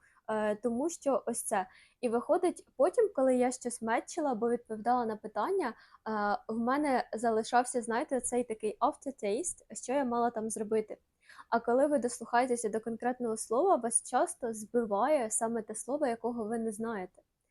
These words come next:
І от оце проблема,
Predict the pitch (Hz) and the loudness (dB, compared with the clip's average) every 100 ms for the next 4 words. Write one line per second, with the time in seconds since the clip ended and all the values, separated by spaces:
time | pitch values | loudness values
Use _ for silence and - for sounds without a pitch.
0 | _ _ - _ - 247 233 233 233 - | _ _ -20 _ -4 0 2 2 2 2
1 | 233 233 226 294 - 277 214 233 262 359 | 0 0 0 -2 2 0 4 6 6 6
2 | 262 | 4